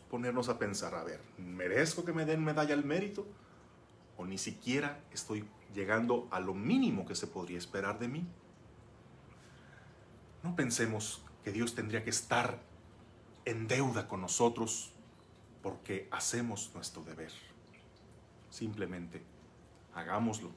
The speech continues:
Y cuando realmente hayamos hecho todo lo que teníamos que hacer, aún así, digamos como aquellos siervos que Jesús nos dice hoy en el Evangelio,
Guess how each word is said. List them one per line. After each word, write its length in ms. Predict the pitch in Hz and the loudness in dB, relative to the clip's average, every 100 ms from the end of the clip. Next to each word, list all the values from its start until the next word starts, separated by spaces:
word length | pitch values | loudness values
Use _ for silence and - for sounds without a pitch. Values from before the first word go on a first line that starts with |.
| - - - - - | -16 -20 -20 -20 -8
Y 80 | 110 | -2
cuando 520 | 107 104 107 107 - - | 2 4 4 2 -6 -2
realmente 520 | 101 127 123 117 107 | 2 4 4 2 0
hayamos 380 | 92 104 104 113 | 0 0 2 0
hecho 320 | 107 113 - - | 0 -2 -4 4
todo 440 | 127 147 160 - - - | 8 10 8 2 -8 -10
lo 120 | 95 | -8
que 100 | 95 | -6
teníamos 520 | 101 95 95 95 - | -6 -4 -4 -4 -4
que 60 | 95 | -4
hacer, 300 | - 123 135 - - - | 2 4 2 -4 -18 -4
aún 320 | 92 107 131 | 2 6 6
así, 400 | 120 - 147 175 - - - | 6 4 2 0 -6 -16 -6
digamos 460 | 98 123 214 - | 6 8 8 4
como 220 | - 156 | 2 2
aquellos 320 | 151 175 175 - | 2 4 2 4
siervos 540 | 151 165 156 151 - | 6 6 4 -2 -2
que 280 | - 131 127 - | 2 2 2 -2
Jesús 360 | 123 - 117 | -6 -4 -6
nos 160 | 110 98 | -4 -2
dice 220 | 101 - | -2 0
hoy 180 | 92 92 | 0 0
en 100 | 92 | -2
el 100 | 90 | -2
Evangelio, 580 | 90 87 101 101 101 | -2 -2 0 2 2